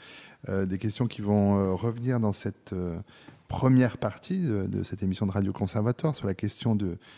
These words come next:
de la forme et peut-être la question du genre aussi. On en parlait, euh, euh, tout à l'heure en introduction. Euh, André Alazane, vous aviez énoncé un certain nombre de,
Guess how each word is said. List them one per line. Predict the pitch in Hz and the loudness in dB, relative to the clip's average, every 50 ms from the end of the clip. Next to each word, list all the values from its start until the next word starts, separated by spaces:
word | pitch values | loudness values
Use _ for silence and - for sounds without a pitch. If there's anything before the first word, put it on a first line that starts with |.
| - _ _ | -20 _ _
de | - | 2
la | 95 110 117 | 4 4 4
forme | - - 214 220 214 | 4 4 2 2 2
et | 196 | 2
peut-être | - 202 196 - | 0 0 0 0
la | 156 | -2
question | 123 - 147 131 - - 170 151 | 2 2 0 0 0 -2 -2 -2
du | 123 117 110 | -2 -2 -4
genre | 101 98 123 120 117 113 98 | -2 -2 0 0 0 0 -2
aussi. | 98 95 95 - - - 104 | -4 -6 -6 -10 -12 -12 -10
On | 101 92 | -10 -10
en | 90 90 87 | -10 -10 -12
parlait, | - - 98 95 98 104 104 101 95 | -12 -14 -14 -10 -10 -8 -6 -6 -6
euh, | 85 80 80 - - - - - - - _ _ - | -6 -6 -8 -10 -14 -20 -20 -20 -20 -20 _ _ -10
euh, | 82 | -10
tout | - - - | -10 -10 -6
à | - 95 | -4 -2
l'heure | 92 98 95 | 0 0 0
en | 95 92 95 | 0 0 -2
introduction. | 95 87 - - 107 98 104 101 - - - - 156 165 185 185 170 151 | -2 -2 -2 -2 -2 -2 -2 -6 -6 -10 -10 -10 -8 -6 -6 -6 -6 -6
Euh, | 120 113 107 107 - - | -4 -4 -4 -6 -6 -6
André | - 107 101 107 113 117 | -8 -8 -6 -4 -2 0
Alazane, | 113 110 107 110 135 147 | 0 2 2 2 2 0
vous | 135 117 117 | 0 2 2
aviez | 107 101 101 120 127 120 107 95 - - - - - - | 2 2 4 4 4 4 4 2 -2 -6 -12 -14 -2 0
énoncé | - 139 143 143 147 131 - - - 131 135 | 0 2 2 2 2 0 0 0 2 2 2
un | 147 139 | 2 2
certain | - 123 110 123 117 | 0 -2 0 0 0
nombre | 120 120 120 120 117 107 | 0 0 2 2 2 2
de, | 110 113 104 98 98 | 4 2 2 2 0